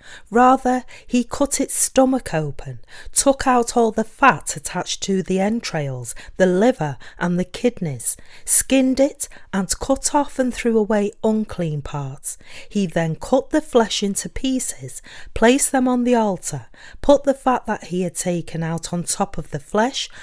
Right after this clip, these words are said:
and then burnt them by fire to offer them to God. What does all this mean?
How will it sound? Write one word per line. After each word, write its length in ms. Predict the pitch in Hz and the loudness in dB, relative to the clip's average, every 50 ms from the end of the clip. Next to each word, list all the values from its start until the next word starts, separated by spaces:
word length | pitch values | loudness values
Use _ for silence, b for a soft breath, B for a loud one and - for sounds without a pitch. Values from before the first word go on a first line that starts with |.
| B B B | B B B
and 240 | 202 196 196 190 170 | -4 -2 -2 0 2
then 300 | 214 214 214 208 202 - - | 2 4 4 2 0 0 2
burnt 340 | 220 226 240 233 226 - 214 | 2 4 4 4 2 0 0
them 160 | 214 214 214 | 0 0 2
by 240 | 202 208 196 202 202 | 0 0 0 0 -2
fire 500 | - - - - 214 214 190 160 143 123 - | -4 -4 0 0 0 2 0 -2 -4 -6 -8
to 200 | - - 165 165 | -8 -4 -4 -4
offer 240 | 160 - - - 151 | -4 -4 -6 -10 -8
them 240 | 131 151 147 139 123 | -6 -6 -6 -6 -6
to 180 | - - 143 - | -6 -8 -8 -6
God. 380 | - 143 135 131 - - - - - - - - B B B B B B B B B B | -8 -8 -8 -8 -10 -14 -18 -20 -20 -20 -20 -20 B B B B B B B B B B
What 280 | 202 233 302 330 - - | 4 4 4 4 4 2
does 200 | 285 262 - 285 | 0 4 6 6
all 220 | 269 262 262 262 | 8 8 6 6
this 300 | - 254 240 - - - | 4 4 2 2 2 2
mean? 440 | 214 220 214 185 160 139 127 117 | 2 2 2 0 0 -4 -8 -10